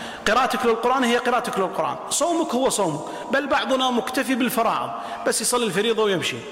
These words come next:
يصوم في رمضان ويمشي، فالدين لم يزد في حياة الناس، وإنما الدنيا زادت في حياة.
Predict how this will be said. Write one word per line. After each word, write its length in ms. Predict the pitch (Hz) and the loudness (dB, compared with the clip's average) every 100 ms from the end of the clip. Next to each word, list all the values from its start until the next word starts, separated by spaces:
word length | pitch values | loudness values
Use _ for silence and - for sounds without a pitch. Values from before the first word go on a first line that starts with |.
| - - | -14 -4
يصوم 280 | 208 247 254 | -2 0 0
في 100 | 196 | 2
رمضان 420 | 220 214 226 233 | 2 2 2 2
ويمشي، 320 | 214 196 - - - - - - | 2 2 0 -4 -8 -8 -10 -6
فالدين 640 | - 190 147 170 269 247 202 | -2 -2 -2 2 2 4 2
لم 140 | 277 | 4
يزد 280 | 294 254 247 | 4 2 0
في 160 | - 233 | 0 0
حياة 280 | 214 214 - | 2 2 2
الناس، 560 | 196 202 190 143 - - - - - | 2 4 4 4 0 -2 -6 -6 0
وإنما 380 | 196 220 233 233 | 2 4 4 2
الدنيا 420 | - 240 233 208 | 2 2 4 4
زادت 300 | 196 220 202 | 4 2 2
في 80 | 185 | 0
حياة. 140 | 165 | -2